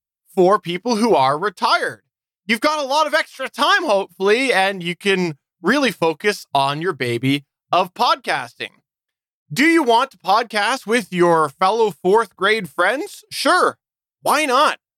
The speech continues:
As long as your parents agree to any terms of service and you follow all those legal conditions with kids and whatnot. But heck,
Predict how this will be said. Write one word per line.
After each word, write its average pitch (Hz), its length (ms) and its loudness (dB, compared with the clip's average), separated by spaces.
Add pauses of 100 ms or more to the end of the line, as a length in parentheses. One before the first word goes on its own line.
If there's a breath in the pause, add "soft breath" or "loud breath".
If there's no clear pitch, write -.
(140)
As 156 180 -4
long 269 220 0
as 254 100 -6
your 220 100 -4
parents 302 480 -2
agree 165 440 0
to 180 140 0
any 165 200 -2
terms 156 320 -2
of 127 60 -14
service 147 440 0
and 131 300 2
you 135 140 -2
follow 151 300 2
all 139 160 2
those 131 220 -4
legal 139 320 0
conditions 135 640 0 (300)
with 147 280 2
kids 190 280 0
and 151 100 -2
whatnot. 131 400 0 (720)
But 247 140 2
heck, 302 420 -4